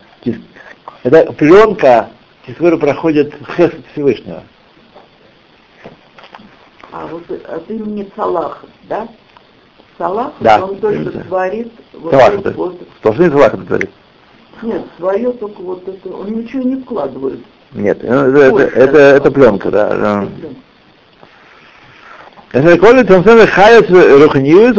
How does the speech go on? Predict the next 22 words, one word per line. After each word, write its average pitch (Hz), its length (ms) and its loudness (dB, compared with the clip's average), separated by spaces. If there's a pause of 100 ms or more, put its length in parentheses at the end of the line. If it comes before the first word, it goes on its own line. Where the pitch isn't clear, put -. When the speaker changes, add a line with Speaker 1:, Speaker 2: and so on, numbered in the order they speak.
Speaker 1:
нишпа 180 720 2
мируах 190 600 4
пив, 190 220 -4
которые 170 360 0
приходят 170 600 0
от 147 220 -6 (140)
дыхания 131 640 -6
уст 131 240 -4
Всевышнего. 101 600 -4 (1300)
Ластиро, 170 1080 6 (400)
и 120 100 0
он, 185 320 4
возможно, 135 560 2
способен 156 560 -2
скрыть 127 400 2
его, 220 480 4 (440)
шило 214 580 6
еватель 214 800 6
гуфа 185 360 2
невра 175 580 6
бамициют, 175 720 4 (1300)
чтобы 170 340 -2